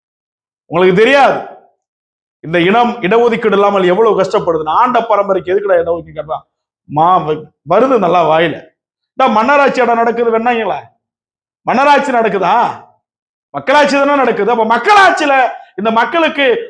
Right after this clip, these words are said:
முழுமையான இடஒதுக்கீடை கொடுக்கலன்னா அப்புறம் என்ன வெங்காய ஆட்சி இதெல்லாம்? இறுதியாக ஒன்றுதான், ஐயா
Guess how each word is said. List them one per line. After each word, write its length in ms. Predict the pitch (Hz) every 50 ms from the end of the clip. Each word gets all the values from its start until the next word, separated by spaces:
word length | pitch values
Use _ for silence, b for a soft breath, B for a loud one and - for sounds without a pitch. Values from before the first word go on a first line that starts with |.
| - - 190
முழுமையான 540 | 233 254 269 269 269 269 262 262 277 302 277 240
இடஒதுக்கீடை 480 | 226 247 254 254 240 196 226 208 202
கொடுக்கலன்னா 380 | 202 202 190 190 196 196 190 190
அப்புறம் 180 | 185 185 175 185
என்ன 160 | 214 - - 202 185
வெங்காய 300 | 185 202 247 233 202 180
ஆட்சி 200 | 156 143 - -
இதெல்லாம்? 160 | _ _ _ _ _ _ _ _ _ _ _ _ _ _ _ _ _ _ _ - - _ _ _ _ b b b b b b b b b - - - - - - - 135 175
இறுதியாக 420 | 220 254 247 262 254 254 262 262 262 247 233
ஒன்றுதான், 420 | 233 233 226 214 226 208 185 - - - - - _ _ _ _ _ _ _ _ _ - 139
ஐயா 240 | 185 220 240 254 269